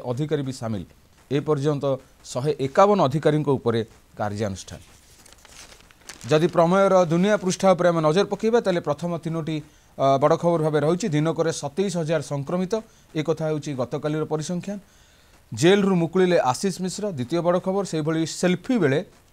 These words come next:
ଟ୍ରେନ୍ ମାଡ଼ିଗଲା, ଚାରି ମୃତ। ଦ୍ୱିତୀୟ ବଡ଼ ଖବର ଭାବେ ୟୁକ୍ରେନ ସଙ୍କଟ,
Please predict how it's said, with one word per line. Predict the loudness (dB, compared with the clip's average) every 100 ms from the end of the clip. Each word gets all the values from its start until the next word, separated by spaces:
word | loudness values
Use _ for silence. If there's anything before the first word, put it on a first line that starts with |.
| -2
ଟ୍ରେନ୍ | 0 2 2
ମାଡ଼ିଗଲା, | 2 2 2 0 -2 _ _ -4
ଚାରି | 0 0 0
ମୃତ। | -4 -8 -14 -16 _ -20 _ _ -20 _ -20 -20 -20 -20 -20 -20 _ _ _ -2
ଦ୍ୱିତୀୟ | -2 4 6 6 4 2
ବଡ଼ | 4 6
ଖବର | 4 6
ଭାବେ | 6 4 4
ୟୁକ୍ରେନ | 2 0
ସଙ୍କଟ, | 2 2 2